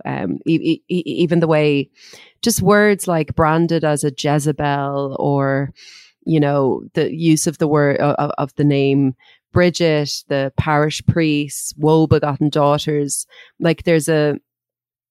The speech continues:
there's a real sense of her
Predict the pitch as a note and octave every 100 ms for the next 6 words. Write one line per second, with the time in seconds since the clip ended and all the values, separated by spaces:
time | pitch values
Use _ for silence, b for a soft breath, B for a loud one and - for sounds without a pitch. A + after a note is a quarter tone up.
0 | - F3+ E3+ F3 F3 F#3+ F3 - F3 E3+
1 | - - - D#3 D3+ C#3+ - - - _
2 | _ - - E3 E3 D#3+ D3+ D3